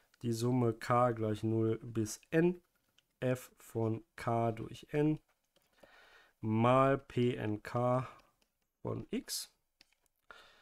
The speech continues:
Und jetzt können wir dieses f von x erstmal aufblasen, indem wir das mit der Zerlegung der eins multiplizieren. Also wir multiplizieren hier k gleich null bis n P N K von x dran. Na, das ist eine eins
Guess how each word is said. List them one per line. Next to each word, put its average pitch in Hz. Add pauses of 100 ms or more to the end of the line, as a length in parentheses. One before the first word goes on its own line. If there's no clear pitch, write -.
(680)
Und 143
jetzt 156
können 208
wir 190
dieses 160
f 220
von 180
x 214
erstmal 151
aufblasen, 131
indem 147
wir 147
das 139
mit 151
der 139
Zerlegung 143
der 131
eins 147
multiplizieren. 139
Also 127
wir 123
multiplizieren 135
hier 147
k 131
gleich 123
null 120
bis 113
n 123
P 117
N 110
K 120
von 120
x -
dran. 180 (240)
Na, 139
das 120
ist 120
eine 113
eins 151